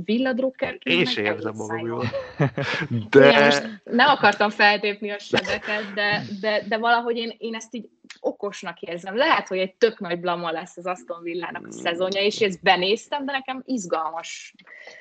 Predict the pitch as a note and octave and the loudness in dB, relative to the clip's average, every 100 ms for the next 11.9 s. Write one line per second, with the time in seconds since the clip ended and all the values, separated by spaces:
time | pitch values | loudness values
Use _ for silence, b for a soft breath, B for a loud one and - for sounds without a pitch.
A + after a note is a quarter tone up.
0 | B F3+ F3 E3 E3 - F#3 E3+ E3 F3+ | B -4 -4 -4 -4 2 2 2 -4 -10
1 | E3+ - D#3+ E3 - - D#3 - _ _ | -12 -12 -12 -12 -14 -12 -12 -16 _ _
2 | - - - D3 D#3+ - - _ _ _ | -20 -16 -12 -10 -10 -14 -20 _ _ _
3 | _ - _ _ - E3+ F#3+ A#2+ F#2+ - | _ -20 _ _ 4 8 8 8 0 -8
4 | - - _ - G2+ A#2 F#2+ D3+ C#3 E3 | -16 -18 _ -6 -4 -4 -6 -6 -4 -2
5 | C3 A2 - A2 A2+ G#2+ A2 A2+ A#2+ B2 | 0 -2 -4 -8 -8 -6 0 2 2 0
6 | C3+ - D3+ B2+ A#2 B2+ C#3+ A2 - A2+ | -4 -8 -12 -6 -2 2 2 2 -2 -2
7 | A2 A2+ A2+ A2+ A2 G2 - A2+ C#3+ C3+ | -2 -2 0 0 -2 -4 -14 -12 -6 -4
8 | A2+ A#2 A#2 A2+ A#2+ A2+ A#2 A2+ A2 A#2+ | -4 -4 -8 -8 -10 -10 -10 -10 -6 -4
9 | G#2 F#2+ _ - - - - G2+ - G2 | -4 -10 _ -20 -20 -18 -14 -12 -10 -10
10 | G2 - G#2 G2+ G#2+ G2+ G2+ - A2 - | -12 -12 -12 -10 -8 -4 -4 -4 -8 -2
11 | A#2+ A#2 A2+ A#2 A2+ A2+ A#2 A2+ A2+ | 0 0 -2 -4 -2 2 4 4 0